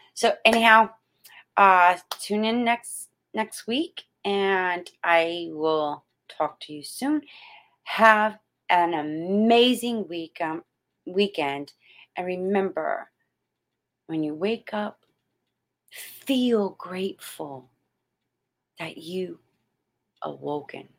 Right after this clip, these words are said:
You woke up. So I love you all, and, and I'm just truly grateful for this moment and to have this experience with you.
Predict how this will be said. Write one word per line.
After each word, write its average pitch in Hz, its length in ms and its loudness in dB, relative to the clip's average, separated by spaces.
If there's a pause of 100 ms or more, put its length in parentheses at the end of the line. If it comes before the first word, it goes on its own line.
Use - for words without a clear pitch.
(1300)
You 143 240 -6
woke 147 420 -10 (160)
up. - 320 -8 (2750)
So 139 460 -4 (520)
I - 20 -4
love 160 240 2
you 185 160 -2
all, 160 540 -2 (380)
and, 139 120 -16 (240)
and 147 360 -6
I'm 143 180 -10
just - 300 -12
truly 143 260 -10
grateful 143 500 -10
for 143 100 -10
this 139 240 -14
moment 139 420 -8
and 143 320 -12 (100)
to - 80 -14
have 170 140 -6
this - 260 -10
experience - 800 -12
with - 260 -18
you. - 280 -8